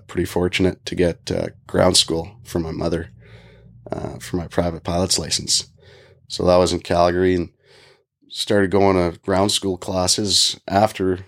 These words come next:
my high school classes, uh, out at the airport, and started flying there at sixteen. And after I graduated high school, I had my, uh, private license, and, uh, I, uh,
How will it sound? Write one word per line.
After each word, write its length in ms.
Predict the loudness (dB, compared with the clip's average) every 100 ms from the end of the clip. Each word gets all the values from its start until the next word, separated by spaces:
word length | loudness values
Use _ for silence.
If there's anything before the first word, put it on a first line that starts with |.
| _ _ -6
my 160 | 0
high 200 | 4 4
school 240 | 2 -2 -8
classes, 600 | -6 -4 -2 0 -2 -4 _
uh, 300 | -16 -14 -12 -14 _
out 140 | -6 -4
at 80 | -4
the 120 | -4
airport, 460 | -4 -4 -6 -8 _ -20 _
and 200 | -12 -6
started 380 | -2 2 2 2
flying 380 | 0 0 2 2
there 160 | 0 -2
at 100 | 0
sixteen. 600 | 0 0 0 0 -2 -4 _ -20 -20 -20 _ _
And 420 | -2 0 0 0 2
after 360 | 2 4 4
I 60 | 4
graduated 520 | 4 4 4 2 2
high 200 | 0 0
school, 420 | 2 4 2 2 _ _ _ -20 _ -8
I 100 | 0
had 220 | 2 2
my, 360 | -2 -4 -8 -10
uh, 200 | -12 -14
private 320 | -4 2 2 4
license, 600 | 2 4 2 0 -4 -8 _ _ -20 _ _ _ _ -4
and, 360 | -2 0 2
uh, 280 | 2 2 -2 -8 _ _ _ _ _ -6
I, 360 | -2 -2 0
uh, 200 | -2 -2